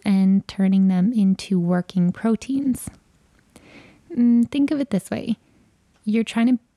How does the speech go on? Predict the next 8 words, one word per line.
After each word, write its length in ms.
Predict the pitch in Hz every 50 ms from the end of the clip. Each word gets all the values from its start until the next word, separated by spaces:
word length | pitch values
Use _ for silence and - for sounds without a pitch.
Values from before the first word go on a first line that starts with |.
| _ _ _ _ _ -
bake 260 | 220 214 214 - -
a 40 | 262
cake, 680 | - - - - 202 226 262 262 240 _ - - - - _ _ _ -
so 640 | - - - - 220 208 202 202 196 196 220 277 - _ -
you 220 | - 214 208 214
need 340 | 214 214 208 196 208 214 - -
ingredients 880 | - 220 208 - - 180 175 170 180 180 185 208 240 240 226 - - _ - -
and 460 | 214 208 208 208 214 220 220 220